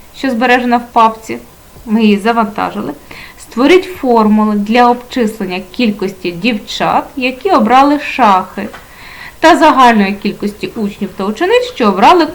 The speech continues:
кожний гурток. Завантажте файл заготовку, ми його завантажили і відкрили. Для обчислення кількості дівчат, що обрали шахи, слід від загальної кількості всіх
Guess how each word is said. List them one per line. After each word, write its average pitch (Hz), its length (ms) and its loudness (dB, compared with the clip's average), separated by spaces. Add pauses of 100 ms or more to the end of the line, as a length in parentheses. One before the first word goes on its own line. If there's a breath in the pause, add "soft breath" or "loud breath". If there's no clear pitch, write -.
кожний 277 400 2
гурток. 233 580 -6 (680 loud breath)
Завантажте 247 720 2 (120)
файл 185 320 4
заготовку, 196 580 -4
ми 220 120 0
його 202 200 -2
завантажили 208 880 -2
і - 120 0
відкрили. 285 540 -4 (540 loud breath)
Для 285 200 2
обчислення 240 640 0
кількості 285 520 -4
дівчат, 208 580 -4
що 233 120 -4
обрали 208 360 0
шахи, 339 420 -4
слід 359 440 -2
від 202 300 -2
загальної 185 680 2
кількості 185 500 -8
всіх 196 320 -8